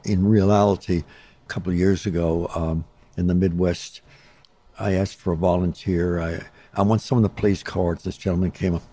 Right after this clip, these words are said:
up the steps. I said, "Do I know you?" He said, "Yes, Kreskin, we," and I said, "Please forgive me for interrupting. I don't want anything prearranged. Let's say hello to me after the show during the meet and greet, and we'll talk. Where did I meet you?"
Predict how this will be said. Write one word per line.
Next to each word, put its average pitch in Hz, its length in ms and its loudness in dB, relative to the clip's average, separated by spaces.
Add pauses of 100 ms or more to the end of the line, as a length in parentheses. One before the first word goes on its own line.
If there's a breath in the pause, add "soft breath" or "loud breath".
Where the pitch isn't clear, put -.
(100)
up - 140 -14
the - 80 -12
steps. - 380 -4
I 95 100 -4
said, 90 220 -10
"Do 92 100 0
I 95 80 2
know 107 200 4
you?" 90 220 2 (560 loud breath)
He 120 100 -2
said, 110 180 0
"Yes, 110 300 2 (100)
Kreskin, 95 500 0
we," 101 400 2
and 98 100 0
I 95 60 0
said, - 260 -8
"Please 110 340 0
forgive 92 360 0
me 92 100 4
for 92 140 -4
interrupting. 85 640 -2 (520 loud breath)
I 104 60 -2
don't 113 160 4
want 110 140 6
anything 104 280 2
prearranged. 90 720 0
Let's - 460 -6
say - 240 2
hello 107 220 6
to 95 80 6
me 92 180 6
after 87 280 -2
the 85 100 -2
show 87 320 -2
during 90 180 4
the 90 80 6
meet 95 180 4
and 92 100 2
greet, 98 240 4
and 85 100 2
we'll 85 80 0
talk. 104 340 0 (320 loud breath)
Where 131 180 4
did 113 80 2
I 113 120 4
meet 120 320 2
you?" 85 180 0